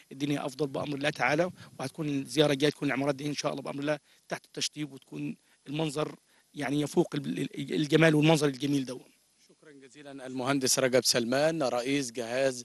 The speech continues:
Speaker 2: مدينة السادات. هذا الإسكان الاجتماعي يأتي ضمن المشاريع التنموية التي تقدمها الدولة لخدمة المواطنين، وأيضًا من ضمن هذه المشاريع مشاريع الكهرباء، مشاريع البنية التحتية،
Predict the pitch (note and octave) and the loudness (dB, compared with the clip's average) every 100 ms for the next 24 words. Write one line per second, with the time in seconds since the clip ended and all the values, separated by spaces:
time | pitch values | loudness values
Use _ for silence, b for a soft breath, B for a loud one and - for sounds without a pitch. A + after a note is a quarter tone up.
0 | B B - A#2 A2+ B2+ A2+ A2+ A#2 - | B B -10 -6 -4 -4 -4 -6 -6 -4
1 | A2+ B2 A#2+ A2+ C3 B2 A#2 A#2 - B2+ | 0 0 0 0 2 4 2 0 -2 -4
2 | A#2 A2+ A2 A#2+ B2+ A#2 A#2+ B B B | -4 -6 -8 -4 -2 -2 -4 B B B
3 | F3+ F#3+ - D3+ B2 D#3+ C#3+ B2+ A#2+ B2+ | 2 2 2 -2 2 4 4 2 0 -4
4 | A#2+ - B2 C3+ A#2 - A#2+ A#2+ C3+ B2 | -4 -4 -4 -4 -4 -8 -8 -6 -6 -6
5 | B2+ C3+ C3 C3+ B2+ C#3+ B2 A#2+ A#2+ C3 | -8 -12 -14 -14 -6 -2 -2 -2 0 2
6 | B2 A#2 C3 B2 B - - C3+ B2+ B2 | 2 0 -2 -4 B -16 -12 -6 -6 -8
7 | - B2+ B2+ A2+ A#2 C3 - C#3 E3 E3 | -8 -8 -8 -8 -4 -4 -4 -4 0 2
8 | E3 D#3+ E3+ D3 B B _ D3 D3+ D#3 | 2 2 4 2 B B _ 4 6 6
9 | C3 C3+ C3 B2 A#2 A#2+ - B2 B2+ A#2+ | 6 4 4 2 2 -2 -2 -2 -2 -2
10 | - C3+ B2+ A#2+ - A#2 A2 A2+ C#3 B2+ | -6 -6 -6 -6 -10 -10 -8 -2 0 0
11 | A#2 B2+ C3 A#2+ A#2 C3+ B2 A#2+ - - | -4 -4 -4 -4 -4 -2 -2 -4 -12 -8
12 | F3 D3 | 2 2